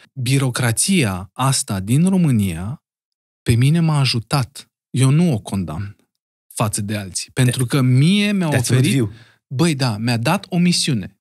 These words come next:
Speaker 1: Oameni buni, noi suntem o generație care are nevoie
Speaker 2: De terapie.
Speaker 1: invariabil de terapie. Noi am crescut printre niște lucruri foarte grele. Și ne-am crescut diformi.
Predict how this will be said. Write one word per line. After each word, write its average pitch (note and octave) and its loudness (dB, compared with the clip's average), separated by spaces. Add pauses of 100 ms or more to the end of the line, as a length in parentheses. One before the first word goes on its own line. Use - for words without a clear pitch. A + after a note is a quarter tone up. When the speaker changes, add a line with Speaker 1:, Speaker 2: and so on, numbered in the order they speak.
Speaker 1:
Oameni C#3 2
buni, G2+ -2
noi E3 2
suntem G3+ 0
o F3 2
generație B2 -2
care B2 -2
are F#3 0
nevoie A#2+ 0
Speaker 2:
De F3+ -12 (360)
terapie. G#3+ 2
Speaker 1:
invariabil D3+ 0
de C3+ -4
terapie. B2+ -8
Noi G#3+ 2
am G3+ 2
crescut D3 -4 (200)
printre D#3+ 0
niște D3 0
lucruri D3+ -2
foarte C3+ -4
grele. A2+ -2 (360)
Și - 0
ne-am F3+ 4
crescut F3+ -2
diformi. C#3 -4